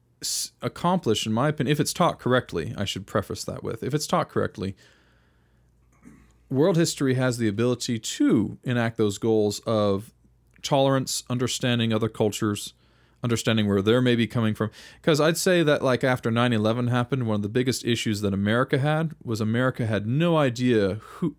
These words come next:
had no idea who they were dealing with when they dealt with, uh, the Muslims in the Middle East. And I'm not talking about the,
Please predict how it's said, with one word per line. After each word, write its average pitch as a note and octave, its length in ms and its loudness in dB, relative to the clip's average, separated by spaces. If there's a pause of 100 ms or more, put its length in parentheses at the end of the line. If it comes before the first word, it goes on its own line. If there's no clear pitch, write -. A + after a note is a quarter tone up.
(340)
had C3+ 240 -2
no G3 120 2
idea B2+ 220 2
who F3+ 220 0
they C#3 140 4
were A2 100 2
dealing G#2 340 -2
with E2 280 -12 (540)
when A#2 120 -2
they A2 100 2
dealt G#2+ 300 2
with, - 400 -4
uh, F#2+ 340 0
the G#2 120 -4
Muslims F#2+ 420 -2
in G2 100 -4
the F2+ 40 -4
Middle D#2 180 -6
East. - 240 -12 (580)
And B2 120 0
I'm C3+ 80 4
not F3 160 2
talking C#3+ 260 2
about A#2+ 280 2
the, A2 120 0